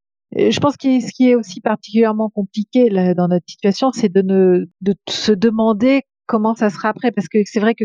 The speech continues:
créer tous ces outils, mettre en place des choses, ça prend évidemment un peu de temps. Donc, euh, voilà, est-ce qu'on pourra les rendre pérennes ou pas ? C'est un peu ça aussi la, la problématique.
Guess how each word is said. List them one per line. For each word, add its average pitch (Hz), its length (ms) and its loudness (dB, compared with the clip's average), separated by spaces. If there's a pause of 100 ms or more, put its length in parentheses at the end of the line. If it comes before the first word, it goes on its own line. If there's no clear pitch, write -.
(140)
créer 247 340 0
tous - 80 -20
ces 208 300 -2
outils, 220 320 -2
mettre 208 280 0
en 208 80 0
place 220 360 -4
des 196 120 0
choses, 269 420 0
ça 170 180 -4
prend - 160 -6
évidemment 170 420 -2
un 165 60 -4
peu 170 100 0
de - 160 -8
temps. 240 220 0
Donc, 175 260 -4
euh, - 320 0 (500)
voilà, 165 240 -2
est-ce 165 140 -6
qu'on 180 140 -6
pourra 190 260 0
les 180 160 -2
rendre 180 460 0
pérennes 185 400 0
ou 175 120 -6
pas ? 214 220 -2
C'est - 160 -14
un 170 120 -4
peu 180 140 0
ça 190 200 0
aussi 180 240 -6
la, 170 400 -4
la 170 100 -2
problématique. 175 500 -6